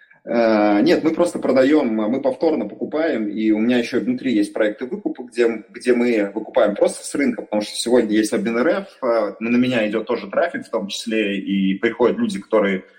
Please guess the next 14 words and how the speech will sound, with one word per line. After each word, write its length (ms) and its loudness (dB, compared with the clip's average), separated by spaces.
говорят: 220 0
«В 40 -20
принципе, 680 2
м, 180 2
просто 260 2
хочу 240 -8
продать, 360 2
пока 200 -2
не 120 0
определился, 480 -2
где 160 0
купить», 460 -2
разные 320 2
ситуации. 600 -2